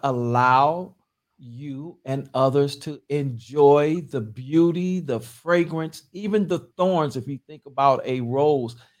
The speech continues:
you can't enjoy it until you've been stuck by one of the thorns." Uh, and so when I am ready to enjoy my flower for myself,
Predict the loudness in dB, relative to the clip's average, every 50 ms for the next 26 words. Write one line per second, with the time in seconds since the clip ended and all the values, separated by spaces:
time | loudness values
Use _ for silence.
0 | _ _ -20 -20 -6 -2 0 0 2 0 -2 -2 0 4 6 6 6 6 4 2
1 | -2 -4 -8 -10 -12 -12 -12 _ -10 -10 -10 -10 -2 0 0 0 0 -2 -2 -2
2 | -2 0 -2 -2 -2 -4 -4 -6 -8 -10 _ -12 -12 -12 -14 -16 _ _ _ _
3 | _ _ _ _ _ _ _ _ _ -8 -4 -4 -2 -4 -4 -8 -12 _ -8 -6
4 | -6 -6 -2 2 2 2 4 2 -2 -4 -12 _ _ _ _ _ _ _ _ _
5 | -8 -2 0 0 0 0 -2 -4 -6 -12 _ _ _ _ _ _ _ _ _ _
6 | _ _ -4 -2 0 2 2 2 2 2 0 -2 -2 -2 -2 0 0 2 2 2
7 | 0 -2 -4 -6 -10 -16 -20 _ _ _ _ _ -10 -10 -6 -4 -4 -4 -4 -4
8 | -6 -4 -2 2 2 2 2 2 0 -2 -2 -2 -2 0 0 -2 -2 -4 -6 -6
9 | -4 -2 0 0 0 0 0 -4 -6 -8 -12 -16 _ _ _ _ _ -10 -8 -4
10 | -4 -2 -2 -2 -4 -6 -8 -6 -4 -2 -2 -2 -2 -4 -8